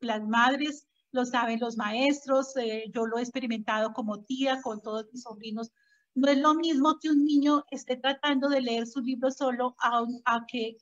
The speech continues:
un, una, un adulto o un mediador o un acudiente le ayude con su voz a disfrutar de esa lectura.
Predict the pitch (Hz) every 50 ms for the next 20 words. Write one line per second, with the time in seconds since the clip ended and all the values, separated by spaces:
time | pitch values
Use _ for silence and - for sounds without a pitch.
0 | _ _ _ - 262 262 262 262 254 254 254 262 247 254 247 254 262 262 254 269
1 | 240 247 240 240 233 233 262 254 247 240 - - 254 254 254 247 233 226 226 226
2 | 226 240 240 220 226 214 214 220 226 - _ _ _ _ _ _ _ _ - -
3 | 247 247 233 233 226 226 226 233 240 254 247 247 254 247 269 269 247 247 240 240
4 | 226 - - 262 262 _ - 262 262 247 226 233 214 208 214 285 294 302 302 311
5 | 311 - _ - 285 277 262 262 - 254 233 233 233 233 233 226 226 226 _ _
6 | _ _ _ - - 233 233 240 247 247 - 233 240 226 240 - - 254 240 226
7 | 226 - 220 214 214 214 214 214 214 214 220 233 220 214 214 _ - - 220 185
8 | -